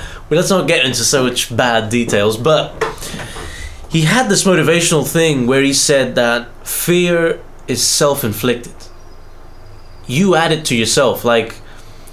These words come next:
you could just think, like, it could be as simple as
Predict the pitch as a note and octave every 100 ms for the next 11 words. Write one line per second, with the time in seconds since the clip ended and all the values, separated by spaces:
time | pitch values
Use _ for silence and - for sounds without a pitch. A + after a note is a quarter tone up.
0 | - - - D3+ G3+ A3 D#3 D#3+ - E3+
1 | D3 - C#3 C3 B2+ D3+ D3+ G#3+ F#3 D#3+
2 | D#3 F3 D3+ D3 C3 A#2 -